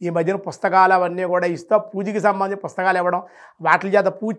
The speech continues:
చేయించి వాళ్ళకి గ-, బహుమతిగా ఇస్తున్నారంటే ఎంత విశేషం అండి, ఎంత మెచ్చుకోవాలి వాళ్ళని. అంటే పిల్లలకి విద్య యందు శ్రద్ధ కలిగించాలంటే ఇలాంటివి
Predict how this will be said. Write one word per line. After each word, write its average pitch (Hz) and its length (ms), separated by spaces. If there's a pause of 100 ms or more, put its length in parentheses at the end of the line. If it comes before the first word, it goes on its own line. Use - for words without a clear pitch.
చేయించి 214 260
వాళ్ళకి 190 320
గ-, 180 360
బహుమతిగా 185 480
ఇస్తున్నారంటే 190 520
ఎంత 160 260
విశేషం 180 440
అండి, 196 240 (340)
ఎంత 156 140
మెచ్చుకోవాలి 185 560
వాళ్ళని. 175 340 (420)
అంటే 160 220
పిల్లలకి 208 640
విద్య 170 280
యందు 208 240
శ్రద్ధ 165 320
కలిగించాలంటే 185 720
ఇలాంటివి 180 380